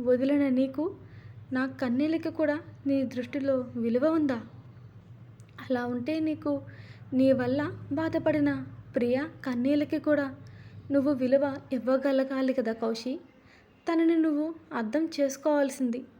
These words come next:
మాట్లాడు కౌశి" అని ప్రేరణ రెట్టించి అడుగుతుంటే,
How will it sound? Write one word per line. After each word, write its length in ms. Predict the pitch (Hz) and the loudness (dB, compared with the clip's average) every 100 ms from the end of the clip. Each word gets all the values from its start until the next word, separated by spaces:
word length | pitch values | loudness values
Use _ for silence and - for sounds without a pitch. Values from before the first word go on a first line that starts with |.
| - _ _ _ _ - | -20 _ _ _ _ -6
మాట్లాడు 440 | 240 285 359 339 | -4 -4 -4 -4
కౌశి" 480 | 330 262 240 254 254 - - _ - _ _ _ _ - _ 262 | -2 -2 -2 -6 -8 -8 -20 _ -20 _ _ _ _ -20 _ -4
అని 220 | 254 285 | 0 0
ప్రేరణ 520 | - 254 254 269 285 | 0 2 2 2 0
రెట్టించి 560 | 254 247 277 269 277 - 254 | 0 0 -2 -2 -4 -6 -6
అడుగుతుంటే, 580 | 233 247 247 233 262 | -4 -2 -2 -2 -6